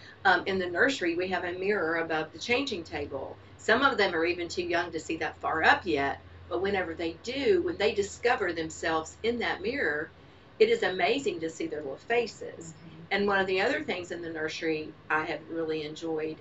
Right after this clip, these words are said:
Speaker 1: is, is watching the educators watch the children. And they go, "Oh, do you see that? Did you see them? Did you see what they did?" They love to put things in things. And one year, it might have been last year,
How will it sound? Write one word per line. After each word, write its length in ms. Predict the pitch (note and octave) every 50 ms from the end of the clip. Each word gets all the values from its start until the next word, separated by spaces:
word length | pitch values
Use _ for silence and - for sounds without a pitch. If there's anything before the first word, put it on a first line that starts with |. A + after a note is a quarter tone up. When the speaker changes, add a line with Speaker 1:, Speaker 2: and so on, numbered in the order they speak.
| -
Speaker 1:
is, 220 | - E3+ - - - - - - - - - - -
is 220 | E3 D#3+ - -
watching 340 | - F3+ F3 - - E3 D#3
the 160 | D#3+ F3 -
educators 800 | F#3 B3 C4+ - - - - - D3 D#3 D3+ C#3+ D3+ D3+ - - - - - - -
watch 360 | - D#3+ D#3 D#3+ - - -
the 80 | - E3
children. 500 | - - - E4 F#4 E4+ - D3+ G#2+ G2+ - - - - - - - - - - - -
And 300 | F3+ F3 F3 F3 E3+ D#3 - - - - -
they 120 | - F3
go, 180 | F3+ F#3 F3 - - -
"Oh, 220 | F4 F4+ D#4+ C#4 -
do 100 | - F#3+
you 140 | F#3 A#3+ C#4
see 240 | C#4+ - - A3 F#3+
that? 300 | F#3+ F#3+ G3 B3 C4+ -
Did 160 | - G#3 -
you 60 | E4
see 200 | - - - G#4 G#4 G#4+ G#4+
them? 100 | G#4+ F4+
Did 140 | E4 E4 D#4
you 60 | A4+ A4+
see 140 | - A#4
what 140 | C#5 A#4+ A#4+ A#4
they 120 | A4+ G#4
did?" 340 | G#4 G#4+ G#4+ G#4+ G#4+ G#4+ G#4 - - - - - - - - -
They 180 | - - - G#3
love 380 | G#3 G3+ A3 A3+ A#3 B3+ B3 -
to 80 | B3
put 340 | - - - C#4+ C4+ C4+ - -
things 400 | - G3 F3+ F3 F3+ F#3 F#3 - -
in 240 | G3 F#3 F#3 G3 G3 -
things. 580 | - D#3 D#3 D3+ - - - - - - - - -
And 320 | E3+ E3 D#3+ D3+ D3 - - - - - F#3+
one 260 | F#3+ G3+ G#3 G#3+ G#3 F#3
year, 180 | D#3+ D#3 E3
it 60 | E3
might 160 | E3+ F3+ F3+ F3+
have 80 | E3+
been 200 | E3+ E3 D#3+ E3
last 360 | E3 E3 E3+ - - - -
year, 300 | E3+ D3+ D3 D3 D#3 D3+